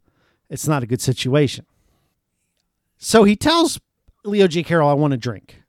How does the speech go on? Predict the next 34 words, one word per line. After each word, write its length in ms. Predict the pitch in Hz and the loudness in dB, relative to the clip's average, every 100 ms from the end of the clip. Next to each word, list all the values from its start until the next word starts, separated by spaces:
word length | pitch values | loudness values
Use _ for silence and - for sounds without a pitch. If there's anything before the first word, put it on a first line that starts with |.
| _ | _
And 120 | 151 | -2
as 260 | 185 220 - | 0 0 -2
he 140 | 202 | -4
leaves, 340 | 175 147 135 - | -4 -4 -4 -6
he 100 | 131 | -12
gets 300 | 110 190 - | -4 -4 -2
dressed 380 | 170 151 - - | -6 -8 -10 -12
and 320 | 156 139 127 | -8 -6 -8
flees 460 | - 135 147 135 92 | -10 -4 -2 -2 -4
this 160 | 120 | -6
facility. 560 | - 123 - 92 95 - _ _ _ _ _ _ _ _ _ _ _ _ _ - | -4 -6 -6 -10 -12 -18 _ _ _ _ _ _ _ _ _ _ _ _ _ -8
And 140 | 185 | -6
he, 180 | 170 180 _ | -6 -8 _
and 120 | 175 196 | -4 -2
then 60 | |
we 80 | 240 | -2
get 160 | 294 269 | -2 -2
to 100 | 247 | 2
this, 260 | 214 190 | 2 0
this 200 | 175 180 | -2 -4
is 60 | 170 | -2
the 80 | 165 | -6
climax 540 | 147 120 127 - - | -4 -6 -8 -14 -14
here. 140 | 113 101 | -12 -4
We're 160 | 120 | 0
at 160 | 139 - | 0 0
the, 140 | 131 | -4
it, 120 | 165 185 | -4 0
near 180 | 165 175 | 2 2
the 120 | 156 | 2
end 120 | 190 | 0
of 60 | 185 | 0
the 40 | |
movie, 440 | 175 147 131 131 | 0 0 0 -4